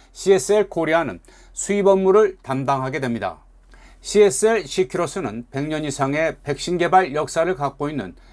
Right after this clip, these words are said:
세계 이 위 규모의 글로벌 백신 전문 제조업체로 세계보건기구 더블유에이치오를 비롯해 삼십여 개국과 국가 예방접종 사업, 즉 엔아이피 관련 협약을 체결하는 등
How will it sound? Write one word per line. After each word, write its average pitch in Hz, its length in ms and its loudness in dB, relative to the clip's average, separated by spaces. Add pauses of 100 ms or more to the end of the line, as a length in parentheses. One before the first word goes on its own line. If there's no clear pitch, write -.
(200)
세계 147 640 0
이 151 160 -4
위 185 160 4
규모의 175 540 0 (440)
글로벌 185 480 4
백신 165 400 -6
전문 170 380 -4
제조업체로 139 840 -4 (500)
세계보건기구 175 1080 2
더블유에이치오를 175 720 0
비롯해 139 460 -6 (280)
삼십여 151 580 -4
개국과 139 720 2
국가 156 500 2
예방접종 147 720 -4
사업, 135 400 -4
즉 - 240 -12 (320)
엔아이피 170 420 0
관련 180 400 0
협약을 190 540 2
체결하는 151 580 -6
등 107 280 -12